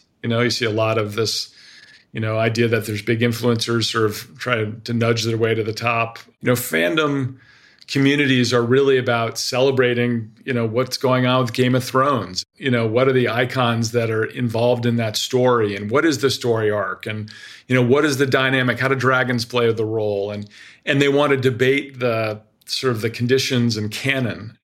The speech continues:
The content creators for our platform, who are awesome,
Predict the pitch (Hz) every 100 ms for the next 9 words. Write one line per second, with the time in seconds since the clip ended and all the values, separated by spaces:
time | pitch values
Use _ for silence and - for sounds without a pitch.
0 | - 135 135 - 247 - 147 - 120 117
1 | - 117 - 135 - - 110 107 117 110
2 | - _ 117 131 147 104 101 117